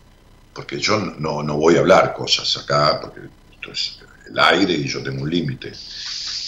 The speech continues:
Pero yo podría hablar con vos mucho más intenso y profundo y te darías cuenta que te conozco más que los tipos con los que tuviste sexo. ¡Mucho más! Te podría detallar cosas de los cuales los tipos con los que tuviste sexo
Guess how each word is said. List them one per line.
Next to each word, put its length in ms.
Pero 140
yo 520
podría 380
hablar 260
con 200
vos 540
mucho 480
más 200
intenso 500
y 60
profundo 640
y 80
te 120
darías 180
cuenta 340
que 80
te 160
conozco 420
más 260
que 120
los 160
tipos 300
con 100
los 140
que 80
tuviste 400
sexo. 500
¡Mucho 680
más! 560
Te 100
podría 280
detallar 500
cosas 240
de 80
los 140
cuales 260
los 100
tipos 260
con 120
los 100
que 60
tuviste 340
sexo 460